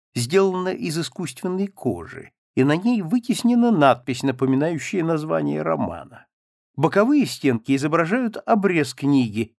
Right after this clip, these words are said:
но страниц в ней нет, и пространство внутри заполняется конфетами.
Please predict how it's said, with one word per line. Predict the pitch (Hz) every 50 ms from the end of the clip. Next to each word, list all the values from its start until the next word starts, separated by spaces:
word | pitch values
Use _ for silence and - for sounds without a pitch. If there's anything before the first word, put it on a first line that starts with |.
| _ _
но | - 160 165
страниц | 151 - - 151 160 202 247 302 311 - -
в | -
ней | 214 240 262
нет, | 220 - 131 127 127 123 123 - _ _ _ _ _ _ _ _ _ _
и | - 165
пространство | 127 - 180 180 175 - - 254 240 240 226 214 - - 185
внутри | 165 156 180 190 196 190 - 285 330
заполняется | 311 247 208 - 170 156 165 196 214 220 214 - -
конфетами. | - - 127 101 90 - _ - - - _ _ - 113 107 _